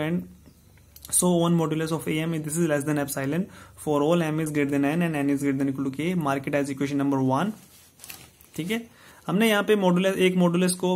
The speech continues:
जो एक्स्ट्रा modulus था, उसको simply इग्नोर कर दिया, because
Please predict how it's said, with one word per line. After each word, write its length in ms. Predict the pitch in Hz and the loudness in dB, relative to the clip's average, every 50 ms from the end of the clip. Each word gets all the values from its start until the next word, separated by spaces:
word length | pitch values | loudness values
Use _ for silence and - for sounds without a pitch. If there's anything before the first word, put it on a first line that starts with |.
| 175 170 | 0 0
जो 140 | 160 175 170 | 0 0 0
एक्स्ट्रा 300 | 160 160 - - 208 202 | 0 0 -2 0 0 2
modulus 440 | 190 180 170 165 170 170 156 160 - | 2 2 2 2 2 0 0 -2 -2
था, 60 | 175 | -2
उसको 360 | 170 156 - - 196 208 208 208 - - - _ _ _ _ _ - | 0 0 0 0 -2 -4 -4 -6 -12 -20 -20 _ _ _ _ _ -8
simply 420 | - - 170 147 - 170 156 165 196 214 - 180 | -2 -2 0 0 0 0 0 0 0 -2 -2 -2
इग्नोर 360 | 175 160 160 165 165 170 170 170 | 0 2 2 4 4 2 2 2
कर 120 | 175 160 156 | 0 0 0
दिया, 160 | 160 185 185 | 2 0 0
because 400 | 185 185 180 190 196 202 196 - | 0 0 -2 0 -2 -2 -2 -6